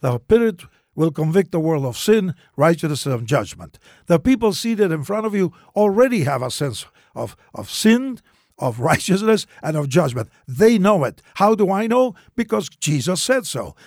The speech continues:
The Holy Spirit will convict us, the world of sin. So when I come in, he gives us the privilege of proclaiming the good news to people who are conscious of sin, righteousness, and judgment. I don't have to point the finger and jab their nose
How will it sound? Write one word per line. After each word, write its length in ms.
The 120
Holy 260
Spirit 320
will 400
convict 560
us, 220
the 100
world 300
of 100
sin. 220
So 240
when 180
I 140
come 260
in, 140
he 160
gives 220
us 100
the 80
privilege 400
of 120
proclaiming 420
the 80
good 220
news 340
to 100
people 280
who 60
are 80
conscious 440
of 100
sin, 320
righteousness, 540
and 120
judgment. 340
I 160
don't 160
have 100
to 100
point 300
the 80
finger 380
and 180
jab 320
their 160
nose 380